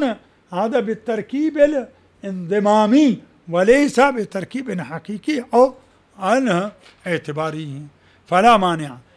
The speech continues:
من أن هذا يكون هناك معنى مركب من معنيين ولفظ الموضوع لأحدهما أو لكليهما على أن نستعمل في ذلك، ولكن هذا الاستعمال لا بد من ملاحظة العلاقة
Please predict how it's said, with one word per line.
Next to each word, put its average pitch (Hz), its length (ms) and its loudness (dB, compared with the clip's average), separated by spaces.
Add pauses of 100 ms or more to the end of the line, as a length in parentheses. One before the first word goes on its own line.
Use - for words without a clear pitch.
(140)
من 190 220 -2
أن 180 360 -4 (340)
هذا 180 320 -2
يكون 180 460 -8
هناك 165 520 -10
معنى 170 500 -6 (320)
مركب 170 460 -2
من 160 180 -10
معنيين 170 600 -6 (320)
ولفظ 185 440 -2
الموضوع 170 480 -6
لأحدهما 175 840 2 (340)
أو 180 260 -4
لكليهما 202 760 2 (260)
على 175 200 0 (180)
أن 180 300 -6
نستعمل 175 460 -8
في 175 120 -12
ذلك، 226 480 -2 (320)
ولكن 180 640 -4
هذا 220 260 4
الاستعمال 160 560 -6 (280)
لا 175 220 0
بد 175 240 -6
من 165 260 -10
ملاحظة 170 600 -6
العلاقة 185 640 0